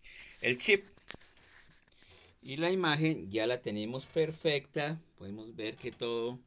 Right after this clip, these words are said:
las letras y todo eso aparece perfectamente claro,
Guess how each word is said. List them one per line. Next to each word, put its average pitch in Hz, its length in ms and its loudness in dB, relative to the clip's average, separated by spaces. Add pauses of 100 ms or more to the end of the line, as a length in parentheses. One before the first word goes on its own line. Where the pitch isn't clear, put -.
(560)
las 104 280 -4
letras 127 680 -2
y 113 60 -14
todo 117 280 -2
eso 123 240 -4
aparece 107 640 -6 (640)
perfectamente 123 960 -6
claro, 127 420 -2